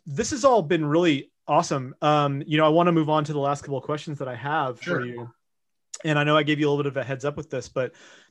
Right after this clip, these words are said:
Speaker 1: you know, the
Speaker 2: Mm-hmm.
Speaker 1: first one, and I asked this of everyone, is who are some bands or some artists that are, are on your radar that you think should be on other people's radars?
Speaker 2: Yeah. Um, this is a really fun question because, um, you know, I, uh,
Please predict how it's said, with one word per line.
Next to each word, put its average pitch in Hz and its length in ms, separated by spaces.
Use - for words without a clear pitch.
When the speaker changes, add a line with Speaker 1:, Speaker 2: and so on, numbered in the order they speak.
Speaker 1:
you 156 60
know, 151 60
the 156 40
Speaker 2:
Mm-hmm. 151 60
Speaker 1:
first 202 220
one, 185 100
and 151 100
I 147 80
asked 156 220
this 151 140
of 143 40
everyone, 143 380
is 135 420
who 185 140
are 220 80
some 220 180
bands 156 400
or 151 60
some 156 180
artists 139 600
that 135 380
are, 139 400
are 143 360
on 170 260
your 160 300
radar 127 500
that 131 200
you 139 220
think 143 380
should 127 240
be 127 120
on 123 140
other 127 220
people's 110 300
radars? - 440
Speaker 2:
Yeah. 170 380
Um, 156 420
this 160 160
is 175 120
a 160 220
really 165 240
fun 160 420
question 160 460
because, 143 480
um, 131 500
you 147 100
know, 135 160
I, 127 400
uh, 120 320